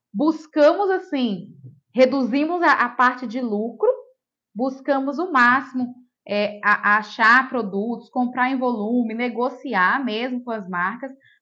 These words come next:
pra trazer esse valor mais acessível pra vocês.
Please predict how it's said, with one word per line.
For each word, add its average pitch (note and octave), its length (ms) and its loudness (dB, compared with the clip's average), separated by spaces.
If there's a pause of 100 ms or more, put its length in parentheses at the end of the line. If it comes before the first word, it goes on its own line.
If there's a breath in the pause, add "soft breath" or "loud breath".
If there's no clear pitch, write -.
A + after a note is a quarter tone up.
pra A#3+ 140 0
trazer B3 360 2
esse A#3+ 220 -4
valor A3+ 320 2
mais A#3+ 180 0
acessível B3 500 -4
pra B3 140 -2
vocês. B3 420 -2